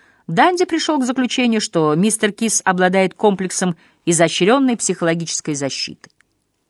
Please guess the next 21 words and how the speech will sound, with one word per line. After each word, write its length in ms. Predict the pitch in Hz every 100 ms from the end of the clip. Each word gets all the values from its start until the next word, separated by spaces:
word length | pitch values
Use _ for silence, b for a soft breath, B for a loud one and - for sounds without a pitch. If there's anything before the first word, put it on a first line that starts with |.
| _ _ -
Однажды 400 | 147 165 151 160
ночью, 240 | 151 -
когда 200 | 151 151
они 120 | 151
вдвоём 360 | 147 151 151 147
укрывались 480 | 147 143 139 131 -
на 100 | 139
станции 380 | 147 131 -
метро 420 | 143 139 143 135 b b b -
«Олдгейт-Ист» 1160 | 170 156 147 135 135 135 - 208 247 - - b b -
от 160 | 208
проливного 460 | 240 240 202 135 135
дождя, 420 | 165 147 117 - b b b b
он 120 | 254 262
почувствовал, 500 | 262 294 - 254 254
что 400 | - 233 226 220
может, 320 | 233 269 233
наконец, 400 | 247 247 233 -
высказать 420 | 247 254 151 135
своё 260 | - 135 123
предположение. 840 | - 123 135 131 123 120 120